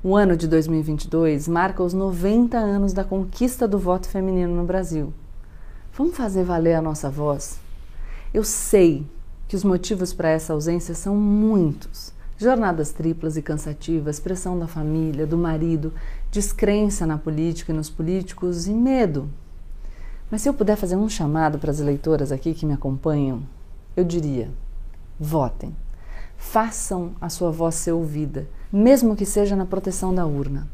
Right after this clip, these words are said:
O voto é secreto, é somente seu. Ninguém pode te tirar esse poder.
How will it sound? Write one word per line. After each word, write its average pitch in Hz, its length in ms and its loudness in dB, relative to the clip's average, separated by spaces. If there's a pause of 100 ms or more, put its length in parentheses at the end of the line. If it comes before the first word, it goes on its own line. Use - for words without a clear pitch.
(480)
O 165 80 -6
voto 165 240 0
é - 20 -4
secreto, 165 480 -6
é - 20 -6
somente 180 380 -2
seu. 147 300 -4 (600)
Ninguém 196 460 2
pode 180 340 -2
te - 160 -8
tirar 170 280 -2
esse - 160 -6
poder. 143 420 -4